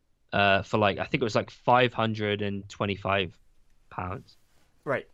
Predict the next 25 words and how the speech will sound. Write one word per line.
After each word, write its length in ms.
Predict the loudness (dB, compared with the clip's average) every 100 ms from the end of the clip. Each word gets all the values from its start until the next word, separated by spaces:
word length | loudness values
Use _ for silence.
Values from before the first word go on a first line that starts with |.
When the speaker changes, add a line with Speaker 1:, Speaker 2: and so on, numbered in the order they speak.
| -12
Speaker 1:
And 100 | -4
I, 140 | -2 2
I 140 | 2
had 180 | 2 2
the 80 | 2
money, 320 | 0 0 -2 -8 -14
and 100 | -4
I 80 | -2
was 120 | -2
like, 220 | -4 -8 -12 -20 -20 -20 -20 -20 -12 2
"Bro, 240 | 4 4
yeah." 240 | 4 2 2 -6 0
I 140 | 2
got 180 | 2 0
three 500 | -4 -2 2 2 2
games. 480 | 4 2 2 -4 -6
I 80 | -4
remember 260 | -4 -4
I 80 | -4
got 160 | -4 -8
three 320 | -8 -2 0
games, 420 | 2 0 0 -6
two 160 | -6 -6
controllers, 800 | -6 -4 0 0 2 0 -2 -8 -20 -20 _ _ 0
and 340 | 0 0